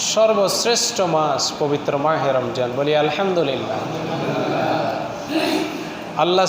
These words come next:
সুবহানাহু ওয়া তাআলা বান্দা যখন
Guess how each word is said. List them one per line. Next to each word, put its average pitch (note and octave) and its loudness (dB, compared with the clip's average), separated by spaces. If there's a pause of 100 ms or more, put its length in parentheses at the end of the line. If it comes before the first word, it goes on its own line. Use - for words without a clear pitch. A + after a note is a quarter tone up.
(140)
সুবহানাহু F#3+ 2
ওয়া F#3 2
তাআলা E3+ 2 (2750)
বান্দা F3+ 4
যখন F#3+ 2